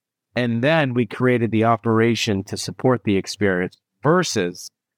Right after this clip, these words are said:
created the operation that supported the experience. So you have to start with people. You have to start with product. You have to start with experience and do the best you can, and then figure out how to support it.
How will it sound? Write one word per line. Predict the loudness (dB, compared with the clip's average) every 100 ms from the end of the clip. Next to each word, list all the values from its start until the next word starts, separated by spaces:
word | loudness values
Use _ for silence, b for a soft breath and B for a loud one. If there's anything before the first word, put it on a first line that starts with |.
| _
created | -6 0 2 2 2
the | 2
operation | 2 2 2 2 2 0 -2 -4 -6
that | -6 -6
supported | -8 -2 0 0 0
the | -4
experience. | -4 -4 -2 -2 -4 -10 -18 -20 _ _ _ _ _
So | -2
you | 0
have | 0
to | -2
start | -4 -2 0 0 -2
with | -8 -10
people. | -4 -2 0 -2 -2 -6 _ _ 0
You | 0
have | 0
to | -6
start | -2 0 0
with | -2 -8
product. | -2 2 2 2 -2 _ _ _
You | -2
have | -2
to | -4
start | -6 -2 -2 -4 -2
with | 0
experience | 0 -2 -8 -2 0 2 2 2 0 -2 -14 _ _ _ _ -4
and | -2
do | 0 0
the | 0 -6 _
best | -2 -2 -4 -2
you | -4
can, | -2 -2 0 -2 -4 -12 _ _ _ _ _ _
and | -2
then | 0 -2
figure | 0 0 2
out | 2 2
how | 0
to | -2
support | -4 -6 -2 -2
it. | -2